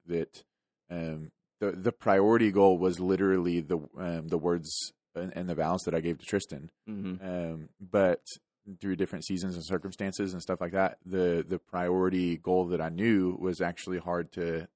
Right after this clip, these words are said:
Speaker 1: to live out and to practice. And so, um, I, I love the, the reminders, uh, and the practical teaching of, like, here's how you can actually practice this priority goal,
Speaker 2: Mm-hmm.
Speaker 1: even whenever, um, life gets a little crazy and tough. And so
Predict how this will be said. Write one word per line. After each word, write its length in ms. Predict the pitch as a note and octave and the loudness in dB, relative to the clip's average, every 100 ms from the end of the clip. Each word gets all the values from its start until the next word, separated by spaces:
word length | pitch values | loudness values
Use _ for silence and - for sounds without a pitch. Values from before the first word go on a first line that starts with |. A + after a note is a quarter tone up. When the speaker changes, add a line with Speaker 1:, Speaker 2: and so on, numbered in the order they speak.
| F2+ | -10
Speaker 1:
to 120 | - | -6
live 220 | F2 F2 E2+ | -2 0 0
out 200 | E2+ - | -2 -4
and 100 | E2 | -8
to 220 | E2+ D#2+ D2 - | -6 -4 -6 -4
practice. 420 | F#2+ - D2+ - | -4 -4 -14 -12
And 100 | E2+ | -4
so, 260 | F#2+ D#2 - _ _ _ _ F#2+ | -2 -2 -6 _ _ _ _ -10
um, 400 | F2+ E2 D#2 E2 _ | -8 -8 -10 -16 _
I, 140 | F2 F2 | -4 -4
I 80 | E2+ | -2
love 260 | F2+ F#2 D#2+ | 0 0 0
the, 320 | F2 E2 D#2+ - _ _ F#2+ _ | -2 -2 -4 -14 _ _ -20 _
the 340 | E2 D#2+ D#2 - | -8 -4 -6 -4
reminders, 640 | F#2 F#2 G2+ G2 F#2 F2+ - - - | -2 0 2 2 0 0 -6 -12 -12
uh, 300 | E2 D#2+ D#2+ | -8 -6 -6
and 200 | F2 E2+ D#2+ | -6 -8 -8
the 60 | D#2 | -6
practical 760 | F2+ E2+ E2 - E2 D#2+ D#2 _ | -6 -6 -10 -6 -4 -4 -6 _
teaching 320 | F2+ - E2 | -12 -10 -10
of, 100 | D#2 | -6
like, 180 | D#2 D2+ | -6 -4
here's 240 | F#2 F2+ | -6 -4
how 80 | F2 | -4
you 180 | F2 E2 | -4 -6
can 140 | F2+ | -8
actually 280 | E2 E2+ F2 | -12 -8 -10
practice 380 | E2 E2+ - E2 | -8 -10 -12 -16
this 120 | E2 | -16
priority 420 | - D#2+ D2+ F#2 D#2+ | -14 -8 -4 -4 -4
goal, 300 | D2+ D#2 - _ | -6 -6 -10 _
Speaker 2:
Mm-hmm. 220 | G2+ F#2+ F2 | -12 -8 -6
Speaker 1:
even 160 | F#2+ | -6
whenever, 500 | F2+ G#2 F2 D#2 E2 | 0 0 0 -4 -6
um, 300 | - F2 E2 | -6 -4 -2
life 180 | E2+ D#2+ | -2 -2
gets 200 | - - | -6 -8
a 40 | D#2+ | -8
little 120 | D2+ | -6
crazy 320 | E2+ D#2+ D#2 | -4 -6 -6
and 120 | D2+ | -8
tough. 300 | D#2+ D2+ - - | -8 -10 -12 -18
And 120 | D#2+ | -12
so 320 | - D2+ C#2 | -4 -4 -4